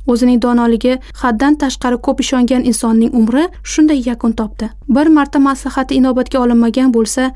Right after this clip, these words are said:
nima bo'pti? "Shunga o'z-o'zini o'ldirish kerakmi?" deyishingiz mumkin. Ammo yodingizda bo'lsin, u juda aqlli va dono maslahatchi edi. U Dovudga qarshi to'g'ri maslahat berganini bilardi.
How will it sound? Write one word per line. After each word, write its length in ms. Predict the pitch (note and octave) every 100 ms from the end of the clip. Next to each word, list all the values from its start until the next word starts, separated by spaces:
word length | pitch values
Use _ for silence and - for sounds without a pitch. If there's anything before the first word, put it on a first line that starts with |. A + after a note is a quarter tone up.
| - A#3
nima 240 | A#3+ D4+ D4
bo'pti? 340 | B3+ - G3+ - -
"Shunga 380 | - D4 C#4+ D#4+
o'z-o'zini 480 | D#4+ E4+ C#4 C#4+ C#4
o'ldirish 280 | C4+ C#4+ C#4+
kerakmi?" 600 | D#4+ E4 D#4 C4 A#3+ A#3 - -
deyishingiz 460 | B3+ - C#4 C#4
mumkin. 320 | A3+ G3+ G3+ G3+ -
Ammo 320 | A#3 A3+ A#3 - -
yodingizda 540 | A3+ A3+ G#3+ G#3 G#3+ C#4+
bo'lsin, 300 | C#4+ A#3 G#3+ G3 -
u 120 | - A#3+
juda 220 | A3 A#3
aqlli 680 | A#3+ - A#3 A3 A3+ D4 - -
va 260 | A3+ A#3 A3
dono 300 | A3 G#3+ A#3
maslahatchi 640 | C4+ C#4 D4 D#4+ D4+ -
edi. 160 | A#3+ G#3 - _ D4+
U 160 | C#4+
Dovudga 340 | D4 C#4+ - D4+
qarshi 280 | C#4+ C4+
to'g'ri 300 | D4 C#4+ D4+
maslahat 440 | E4 C4+ C4 D4 C#4
berganini 540 | B3+ A3+ A3+ G#3+ A#3 C4 -
bilardi. 460 | A#3+ B3+ A#3 G#3+